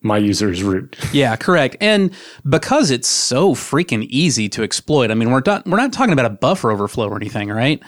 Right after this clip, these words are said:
Speaker 2: Because it's so easy to exploit,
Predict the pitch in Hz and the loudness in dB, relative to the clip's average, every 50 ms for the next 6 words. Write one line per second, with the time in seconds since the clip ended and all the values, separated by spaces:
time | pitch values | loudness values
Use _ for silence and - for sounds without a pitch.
0 | - - - - - - - - - 143 139 - 165 233 262 190 131 120 - - | -20 -20 -20 -20 -20 -20 -20 -6 -2 -2 -2 0 0 0 2 0 0 -2 -2 -2
1 | - 196 185 156 - - 147 131 117 113 110 - 135 190 - - - - 113 104 | 0 0 0 0 0 0 0 0 0 0 0 0 0 -2 -2 -4 -4 -2 -2 -2
2 | 104 101 | -2 -4